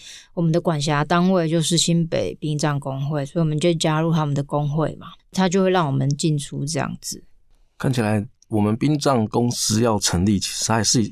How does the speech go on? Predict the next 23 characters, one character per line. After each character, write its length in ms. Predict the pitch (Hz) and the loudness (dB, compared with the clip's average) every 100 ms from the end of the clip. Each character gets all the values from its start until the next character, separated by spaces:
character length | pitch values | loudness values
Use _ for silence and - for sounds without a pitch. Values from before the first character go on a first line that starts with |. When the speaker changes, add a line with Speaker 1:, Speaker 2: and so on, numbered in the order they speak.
| - | -4
Speaker 2:
个 140 | 104 | -2
还 100 | 92 | 0
蛮 200 | 92 90 | 0 2
严 140 | 92 107 | 2 0
谨 180 | 98 | 0
的 60 | 87 | 0
一 40 | |
个 120 | 92 82 | 0 -4
过 240 | - 87 | -2 -2
程。 220 | - - 117 - _ _ | -2 -4 -4 -12 _ _
Speaker 1:
哦， 260 | 160 147 175 | -12 -10 -10
对， 320 | - 165 120 110 | -4 -2 0 0
因 120 | 214 | 2
为 120 | 226 | 2
它 360 | 214 208 202 202 | 2 4 4 2
属 280 | - 180 | 2 0
于 120 | 147 147 | 0 -2
特 220 | - 196 | 0 2
许 200 | 139 139 | 0 -4
行 260 | 139 135 | -6 -6
业。 340 | 135 143 135 - - - | -4 -2 -4 -8 -8 0
Speaker 2:
嗯。 240 | 104 95 | 2 2
Speaker 1:
对， 440 | 160 - - - | 0 0 -4 -12